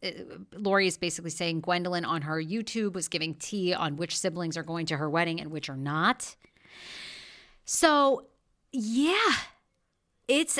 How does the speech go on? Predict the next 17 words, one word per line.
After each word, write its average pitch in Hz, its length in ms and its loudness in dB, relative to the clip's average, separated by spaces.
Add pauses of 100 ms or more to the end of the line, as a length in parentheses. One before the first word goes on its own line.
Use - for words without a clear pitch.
like, 240 400 2
uh, - 340 -8
uh, - 160 -6
confirmed 311 540 4
what 330 120 2
we 294 120 0
already 233 280 4
knew, 180 280 4
which 175 180 0
were 190 80 -2
Cody 190 300 2
and 180 100 0
Robin 165 300 2
are 170 140 0
absolutely 165 520 0
terrible, 202 1120 4 (220)
terrible - 880 2